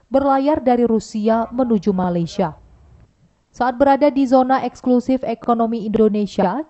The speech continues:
kapal tanker ini mengirimkan distress signal bahwa salah seorang A B K-nya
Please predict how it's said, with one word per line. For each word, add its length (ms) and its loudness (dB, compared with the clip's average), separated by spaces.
kapal 240 0
tanker 400 -2
ini 240 -4
mengirimkan 640 0
distress 480 -4
signal 640 -4
bahwa 400 2
salah 320 -2
seorang 400 -2
A 80 -4
B 160 -2
K-nya 400 -2